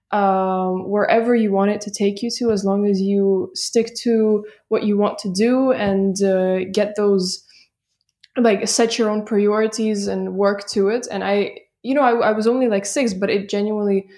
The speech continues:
uh, that phrase, that, that, um, analogy, it stuck, stuck with me. But then as I grew up, it was no longer about my dad anymore.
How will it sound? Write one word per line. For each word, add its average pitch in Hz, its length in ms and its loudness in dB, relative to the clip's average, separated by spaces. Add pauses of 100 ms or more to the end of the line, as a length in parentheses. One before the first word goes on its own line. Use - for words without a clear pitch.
(360)
uh, 196 140 2
that 208 260 0
phrase, 208 440 2
that, 190 240 0
that, 190 200 0 (240)
um, 180 520 0
analogy, 190 520 2
it 175 100 -4
stuck, 185 360 -4 (100)
stuck 208 380 -6
with 190 160 -2
me. 226 280 -4 (560)
But 226 280 0
then 277 360 2
as 214 220 0
I 220 100 2
grew 220 300 2
up, 226 300 2
it 208 200 0
was 202 220 0
no 202 240 2
longer 202 640 -2 (260)
about 202 360 0
my 247 120 0
dad 240 300 2
anymore. 277 680 0